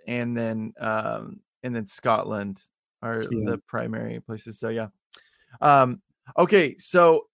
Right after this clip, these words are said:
Speaker 1: uh, you also have a note in here about the significance of John fourteen thirty.
Speaker 2: Yeah.
Speaker 1: I wanted you to talk about that.
Speaker 2: Yeah, well, do you know what? I put that in, and I, I said I wasn't sure of the significance of it all, but I suppose, you know, whenever I've read that,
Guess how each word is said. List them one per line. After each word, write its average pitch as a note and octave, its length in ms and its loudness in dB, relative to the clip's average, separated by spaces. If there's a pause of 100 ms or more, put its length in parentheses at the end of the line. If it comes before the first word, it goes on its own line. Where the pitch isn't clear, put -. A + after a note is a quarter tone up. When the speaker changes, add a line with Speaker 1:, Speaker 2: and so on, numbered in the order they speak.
Speaker 1:
uh, D#3+ 40 2
you D#3+ 200 2
also G3 180 4
have G3+ 80 2
a F3 40 -2
note D#3 220 2
in D#3 140 -8
here C#3 160 -2
about C3 160 -2
the B2+ 80 -8
significance D3+ 800 -6
of B2 200 -8
John C3 580 0 (280)
fourteen C#3+ 800 -4 (360)
thirty. B2 600 -2 (600)
Speaker 2:
Yeah. A2+ 320 2 (120)
Speaker 1:
I B2+ 100 4
wanted C#3 240 2
you C#3 100 0
to A#2 60 -6
talk B2+ 200 2
about A#2+ 240 2
that. A2 300 -2 (400)
Speaker 2:
Yeah, D3 440 6
well, D#3+ 340 4 (120)
do E3+ 120 0
you F3 40 4
know F#3 160 6
what? D#3 200 2
I C#3+ 140 2
put G3+ 180 0
that E3+ 220 2
in, D#3+ 180 4
and C3+ 120 4
I, C3+ 120 2 (140)
I C#3 80 0
said D3+ 260 0
I D3 40 2
wasn't D3+ 380 0
sure E3+ 360 2
of C3 100 -2
the A#2+ 80 -6
significance C3+ 760 -2
of A#2 140 -4
it B2 120 -6
all, C3 180 0
but B2 240 -6
I C#3+ 120 0
suppose, D3+ 420 0
you D#3 80 0
know, D3 140 2
whenever D3+ 420 2
I've C#3+ 180 0
read D3 240 0
that, A#2+ 220 0